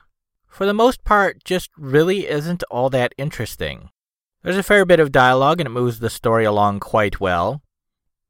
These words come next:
But I don't know, there just doesn't seem to be a whole lot there which makes the movie interesting. It just seems kind of, I, I don't know if I'd say it's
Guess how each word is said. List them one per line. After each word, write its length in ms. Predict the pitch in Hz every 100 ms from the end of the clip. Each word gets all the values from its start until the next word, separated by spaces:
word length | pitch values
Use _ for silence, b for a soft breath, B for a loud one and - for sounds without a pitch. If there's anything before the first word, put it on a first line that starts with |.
| -
But 100 | 185
I 80 |
don't 140 | 214 220
know, 220 | 208 104
there 180 | 110 123
just 460 | - 170 180 - _ _
doesn't 400 | 160 160 160 147
seem 300 | - 160 151
to 120 | 139
be 160 | 131 139
a 100 | 101
whole 320 | - 151 135
lot 300 | 131 117 104
there 580 | 113 117 110 107 104 98 _ _ _ _
which 280 | - 120 -
makes 360 | 113 120 - -
the 100 | 110
movie 500 | 113 104 104 101 98
interesting. 600 | 113 151 - 107 95 87
It 100 | 98
just 180 | 123
seems 260 | - 143 135
kind 320 | - 151 143
of, 320 | 135 127 120 _ _ _ _ _ _
I, 300 | - 147 160
I 180 | 160 151
don't 140 | 165 165
know 80 | 156
if 120 | 139
I'd 200 | 139 135
say 340 | - 143 139
it's 300 | 123 - -